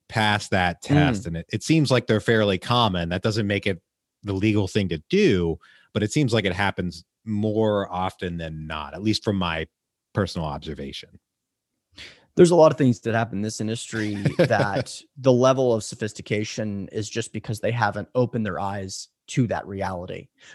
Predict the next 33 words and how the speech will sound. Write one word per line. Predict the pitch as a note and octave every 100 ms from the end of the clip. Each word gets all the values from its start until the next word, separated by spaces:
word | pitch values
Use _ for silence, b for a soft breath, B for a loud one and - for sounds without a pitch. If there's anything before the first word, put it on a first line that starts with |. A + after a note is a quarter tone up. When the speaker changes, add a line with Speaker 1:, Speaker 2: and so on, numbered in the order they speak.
| -
Speaker 2:
right? | C3+ B2+
But | C3
there's | C#3+ C#3
maybe | A2+ D#3 F3
even | F3+ C#3+ B2+
people | C#3+ B2
listening | A#2 B2+ C3
to | G#2+
this | G2+
program | - D3+ D3+ A#2+ G#2+
that | E2+ - -
go, | G2+ F#2 -
"Whoops, | A#2+ D3 - - - - _ _
not | D3 B2+
gonna | C3+
make | B2
that | G2+ F#2+
mistake | - G#2 G#2+
again," | F#2+ B1 C#2 _ _ _
right? | A2 A#2+ D3
And | C3 -
anybody | F3 F3 F3 D3+ C#3+
that's | B2+ A#2
been | -
in | A#2
this | A2
industry, | G#2 A#2 D#3+ D#3
they've | C3 A2
had | A#2+ A#2 A2
one | A#2+
of | A#2
those | A#2 A#2
moments. | A#2 D#3 A3+